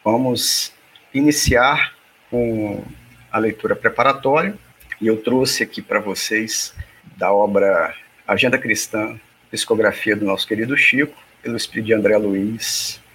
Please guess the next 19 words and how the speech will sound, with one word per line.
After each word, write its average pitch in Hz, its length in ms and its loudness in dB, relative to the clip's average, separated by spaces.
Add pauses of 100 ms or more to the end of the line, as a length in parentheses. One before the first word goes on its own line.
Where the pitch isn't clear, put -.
(140)
Ajude 135 640 2
Sempre. - 680 -4 (280)
Diante 165 400 2
da 180 160 4
noite, 165 720 2 (220)
não 156 260 2
acuse 120 400 -2
as - 220 2
trevas. 104 880 -4 (300)
Aprenda 156 560 2
a 113 40 0
fazer 107 420 -2
lume 113 500 -4 (340)
em 98 120 -4
vão. 117 500 0 (320)
Condenará 165 560 2
você 151 640 0
o 160 80 2
pântano. 160 640 -2